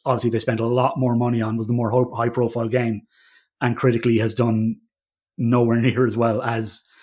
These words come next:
the cheap and cheerful Colorful Boy. Um, which, you know, maybe that might be a lesson to game designers everywhere, is that rather than making a big open-world game that's full of faff and waste your time, make something that's about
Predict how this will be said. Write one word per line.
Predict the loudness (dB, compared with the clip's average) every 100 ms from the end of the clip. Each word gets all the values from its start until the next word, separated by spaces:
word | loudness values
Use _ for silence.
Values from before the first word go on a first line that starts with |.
| _
the | -4
cheap | 0 0
and | 0
cheerful | 2 0 0
Colorful | 0 0 0 -2
Boy. | -4 -8 _ _ _ _ _
Um, | -6 -4 -2 -4 -6 -12 _ _ 0
which, | 0 0 -4
you | 0
know, | 0 -2
maybe | 0 2 2
that | 2
might | 2
be | 2
a |
lesson | 2 2 0
to |
game | 2 2
designers | 2 2 4
everywhere, | 2 2 0 -2
is | -4
that | -4 0
rather | 2 2
than | 2 2
making | 2 0 -2 -2
a | -2
big | 0 0 -2 -18 _ -4
open-world | -2 0 2 2 2
game | 0 0 -4 -8 -16 -20 -20 -14 -10
that's | -4
full | 0 2
of | 2 -2
faff | -2 -2 -2 -4
and | 0
waste | 0 0
your | -2
time, | -2 -2 -4 -8 _ _ -4
make | -2 -2
something | -2 -2 0
that's | -2 0
about | 0 -2